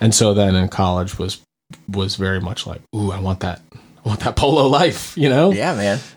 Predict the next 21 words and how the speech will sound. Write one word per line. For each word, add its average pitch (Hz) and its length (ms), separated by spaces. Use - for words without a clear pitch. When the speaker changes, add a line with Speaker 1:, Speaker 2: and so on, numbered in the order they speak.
Speaker 1:
Um, 117 640
and 143 160
so 113 600
in 123 140
the 117 100
downtimes 104 1040
of 98 480
acting, 98 600
I 110 120
would, 113 280
it, 92 160
it 101 220
was 123 180
like 127 140
an 120 120
exercise 107 560
in 95 80
construction 95 720
and 90 120
being 92 240
like, 87 280